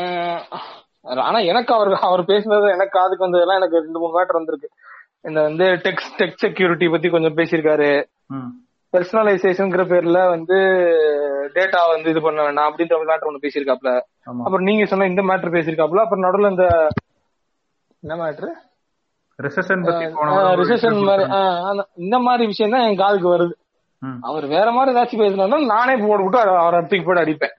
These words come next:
Speaker 1: சரிங்களா? அப்பயும், அப்பயும், அப்பயும் நான் தான் அடிப்பேன். இப்ப வேற மாதிரி ஏதாச்சும் பேசினாரு அப்படின்னா, திரு திப்புன்னு ஒரு அசம்ப்ஷனுக்கு இந்த மாதிரி people from this area are working very much, very better அப்படின்ற மாதிரி எல்லாம் போட்டாருன்னா நானே தூக்கி போட்டு உடைச்சிருவேன் அவரை.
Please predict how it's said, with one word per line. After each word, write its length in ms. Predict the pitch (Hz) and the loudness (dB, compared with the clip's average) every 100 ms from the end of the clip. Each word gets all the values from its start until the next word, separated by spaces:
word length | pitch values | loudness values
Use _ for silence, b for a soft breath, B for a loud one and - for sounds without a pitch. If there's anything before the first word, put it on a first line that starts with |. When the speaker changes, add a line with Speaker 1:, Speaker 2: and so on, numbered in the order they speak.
| _ | _
Speaker 1:
சரிங்களா? 400 | 151 147 165 156 - B B B - | -14 -4 0 0 -4 B B B -4
அப்பயும், 760 | 226 175 175 247 240 180 196 170 | 0 0 0 0 0 -2 -2 -4
அப்பயும், 380 | 170 247 214 175 | -2 -2 0 0
அப்பயும் 180 | 226 254 | 0 0
நான் 200 | 196 196 | 2 0
தான் 100 | 175 | 0
அடிப்பேன். 240 | 156 160 | -2 -6
இப்ப 160 | 165 160 | -4 0
வேற 200 | 175 180 | 2 2
மாதிரி 260 | 190 180 | 2 2
ஏதாச்சும் 200 | 175 170 | 0 0
பேசினாரு 420 | 175 160 165 170 | 0 2 0 2
அப்படின்னா, 240 | 160 175 349 - B B | 0 -2 -4 -4 B B
திரு 120 | 226 196 | -2 0
திப்புன்னு 400 | 190 214 214 - | 0 0 0 0
ஒரு 180 | 202 175 | 0 2
அசம்ப்ஷனுக்கு 760 | - 214 196 196 180 208 - _ _ | 0 -2 0 0 0 -2 -4 _ _
இந்த 160 | 202 185 | -2 0
மாதிரி 320 | 196 202 254 | 0 2 0
people 260 | 240 262 202 | 0 -2 0
from 220 | 247 202 | 0 0
this 200 | 233 220 | 0 2
area 220 | 233 247 | 2 4
are 200 | 233 226 | 2 4
working 320 | 196 190 233 | 2 2 0
very 200 | 202 202 | 2 0
much, 180 | 220 226 - 165 | 2 -2 -4 -4
very 200 | 190 214 | -2 0
better 200 | 190 208 | 0 0
அப்படின்ற 320 | 190 180 196 | 0 0 -2
மாதிரி 180 | 185 190 | 0 0
எல்லாம் 100 | 208 | 0
போட்டாருன்னா 340 | 190 190 180 311 | 0 0 -2 -2
நானே 260 | 254 254 | 0 0
தூக்கி 240 | 240 220 185 | 0 -4 -4
போட்டு 240 | 214 202 | 0 2
உடைச்சிருவேன் 280 | 180 170 165 | 0 -2 -2
அவரை. 220 | 151 151 | -2 -2